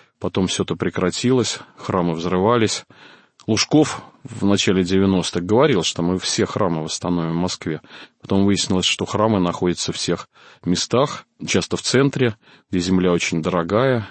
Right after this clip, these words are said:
Какие же там храмы? Там лучше супермаркет построить. Ну вот, пошли эти процессы. Кто сопротивляется? Почему?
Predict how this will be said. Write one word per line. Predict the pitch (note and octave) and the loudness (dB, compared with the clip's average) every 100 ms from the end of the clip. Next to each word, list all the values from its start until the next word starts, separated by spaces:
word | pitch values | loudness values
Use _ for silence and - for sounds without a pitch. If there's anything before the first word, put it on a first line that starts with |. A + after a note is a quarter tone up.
| - | -10
Какие | E2 - | -8 -2
же | A#2 | -2
там | - E2+ | 0 -4
храмы? | - D#2+ D#2+ D#2+ | -4 -4 -4 -4
Там | E2+ D#2+ - | -6 -6 -8
лучше | - E2+ - - | -6 -4 -4 -6
супермаркет | - E2 F#2+ F2+ D#2 - - | -8 -2 2 2 0 -6 -4
построить. | D#2 - E2 D#2+ D2+ - _ - - - - | -4 -4 -4 -4 -6 -10 _ -20 -20 -12 0
Ну | |
вот, | B2+ - - - | 0 0 -6 -4
пошли | G2+ - B2+ | -2 2 0
эти | A2+ | 0
процессы. | F#2+ G2+ F#2+ - F2 - - - - | -2 -2 -2 -2 -4 -4 -8 -10 -18
Кто | - - | -2 2
сопротивляется? | F#3 C3 G2+ F#2+ G#2 F#2+ F2 D#2+ - - | 2 2 -2 0 0 2 0 -2 -4 -4
Почему? | B2 - D3 C3+ F#2+ | -2 0 2 4 2